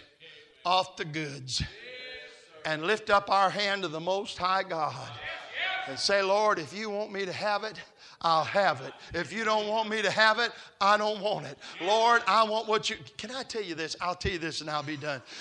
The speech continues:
I was studying over in Genesis thirteen. Remember when Abram and Lot had that,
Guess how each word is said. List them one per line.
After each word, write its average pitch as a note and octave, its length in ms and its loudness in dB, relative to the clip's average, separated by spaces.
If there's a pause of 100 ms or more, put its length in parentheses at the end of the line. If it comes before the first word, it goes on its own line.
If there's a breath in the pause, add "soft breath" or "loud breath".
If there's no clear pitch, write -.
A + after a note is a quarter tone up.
(140 loud breath)
I F#3+ 140 2
was F3+ 140 0
studying A#3 420 -2
over G3+ 260 -2
in F3 80 -6
Genesis E3 460 -4
thirteen. F3+ 460 -8
Remember F#3 280 -6
when D#3+ 160 -6
Abram D#3 360 -6
and D3 80 -10
Lot E3 240 0
had D3+ 260 -10
that, C#3+ 200 -6